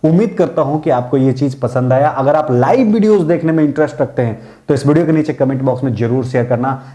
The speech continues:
ताकि आने वाले समय में हम इसी तरह की आइडिया को लेकर के आपको देते रहें, ताकि आप जो है आगे बढ़ते रहें, अपने घर रह के अपने business की शुरुआत करते रहें और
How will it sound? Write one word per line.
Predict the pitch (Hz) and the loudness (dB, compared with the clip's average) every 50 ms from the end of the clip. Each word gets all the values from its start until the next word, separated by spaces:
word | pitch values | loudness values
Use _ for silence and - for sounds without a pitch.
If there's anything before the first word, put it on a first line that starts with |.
| - - | -6 -4
ताकि | 143 123 131 165 | -4 -2 -2 -4
आने | - 131 139 170 214 | -2 -2 -2 -2 -2
वाले | 214 202 196 196 175 | -2 -2 0 0 -2
समय | - 160 151 156 | -2 0 0 2
में | 156 156 143 | 2 2 2
हम | 139 139 139 | 0 0 0
इसी | 135 135 165 | -2 -2 -4
तरह | 143 156 135 135 | -4 -2 -2 -2
की | 135 139 127 | 0 0 0
आइडिया | 120 123 127 135 135 - _ _ _ _ _ _ - 131 - - | 0 2 0 0 0 -2 _ _ _ _ _ _ -12 -12 -6 -2
को | 120 | -2
लेकर | 117 127 120 135 123 | 0 0 0 0 -2
के | 123 131 | -2 -2
आपको | 120 110 110 - - 107 | -2 -2 -2 -2 -4 -4
देते | 98 113 117 131 190 | -2 -2 0 0 0
रहें, | 185 156 139 127 120 127 - - - - - - | 0 0 0 -2 -4 -4 -8 -14 -18 -16 -4 -4
ताकि | 139 127 131 156 151 - | -4 -2 -2 -4 -6 -4
आप | - 131 147 165 160 | -2 0 0 0 -2
जो | 151 139 135 | -4 -6 -4
है | 131 143 143 | -2 -2 -2
आगे | 117 117 110 110 113 | 0 -2 -2 0 0
बढ़ते | 101 92 110 117 127 - 170 | 0 0 -2 -2 0 0 0
रहें, | 160 156 151 160 165 165 - - - - - | 0 0 0 0 -2 -4 -6 -16 -18 -6 -4
अपने | 110 110 - 127 123 | -4 -2 0 0 0
घर | 101 - 117 135 170 190 | 0 0 0 0 0 2
रह | 185 175 165 | 2 0 0
के | 151 - 156 | 0 0 0
अपने | 143 - - 139 | -2 0 0 -2
business | 135 127 131 123 131 123 123 | 0 0 0 0 0 -2 -2
की | 127 120 | -4 -6
शुरुआत | - - 123 123 131 147 - - - | -4 -2 0 0 2 0 0 0 -2
करते | 120 110 113 120 | -2 0 0 0
रहें | 110 107 110 117 117 - - - - - _ - | 0 0 -2 -4 -6 -10 -18 -20 -20 -20 _ -4
और | - 147 151 139 110 92 82 - - - | 0 2 2 2 0 -2 -6 -10 -14 -20